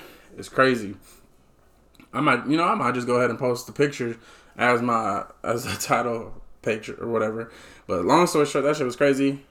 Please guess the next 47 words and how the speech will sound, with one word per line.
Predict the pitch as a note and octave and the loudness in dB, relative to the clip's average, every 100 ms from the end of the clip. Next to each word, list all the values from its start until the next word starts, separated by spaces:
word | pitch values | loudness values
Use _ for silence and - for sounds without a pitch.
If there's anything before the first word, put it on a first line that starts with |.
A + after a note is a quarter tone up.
| - | -10
Um, | G2 A2 G#2+ G#2 G#2 G2+ | -2 0 0 -4 -8 -6
that | G#2+ A#2+ - | -2 0 2
fight | B2 G#2 | 0 0
was | A2 | -2
a | G#2+ | -2
lot | A2+ A2+ | 0 0
better. | A#2 G#2+ A2+ - _ - | 0 -4 -6 -8 _ -6
I | G2 | -6
enjoyed | G2+ G#2 A#2 B2 | -6 -4 0 0
that | A#2+ A#2 | 0 -6
shit. | - A2+ - - - _ _ - | -4 -4 -6 -12 -20 _ _ -6
Um, | G#2+ G#2 E2 - - - _ _ _ _ _ _ _ | -4 -2 -4 -8 -16 -20 _ _ _ _ _ _ _
but | G#2+ A2+ | -2 2
yeah, | A2+ A#2 C3+ - - - | 2 2 -4 -16 -20 -20
so | - A2 G2+ | -6 -2 -2
if | G#2+ | -2
you | C3 | -2
can, | D3+ D3 D3 | 0 2 2
go | D3 | 0
ahead | D3+ | 0
and | D3 | 0
check | C#3+ C#3+ | 0 -2
that | C#3+ C#3+ | 0 -2
shit | C#3 | 0
out. | B2+ | 0
I'm | C3 | 0
sure | C3+ | -2
you | C3+ C3 | -2 0
have, | B2+ B2 - | -2 -2 -6
you've | A#2+ A#2+ | -8 -4
seen | C3+ B2+ | -2 -2
pictures | B2 B2+ B2+ B2 A2+ | -2 -4 -2 -2 -4
and | G#2+ | -6
memes | A2 B2 A#2+ | -4 -2 -4
and | A2+ | -6
that | A2+ | -8
stuff | - A#2+ A#2 | -4 -4 -2
already. | A2 A2 C3+ C3+ C#3 C#3 - - - - | -2 2 2 2 -2 -4 -20 -20 -20 -8
Um, | A2+ G#2+ G#2+ G#2 A#2+ _ _ _ - | -4 -4 -6 -14 -16 _ _ _ -8
if | G#2+ | -6
not, | A2 C3+ A2 B2+ | 0 0 0 0
go | |
ahead | C#3 B2+ | 2 2
and | B2 | 0
look | A#2+ | -2
it | A#2+ | -2
up. | A2+ | -2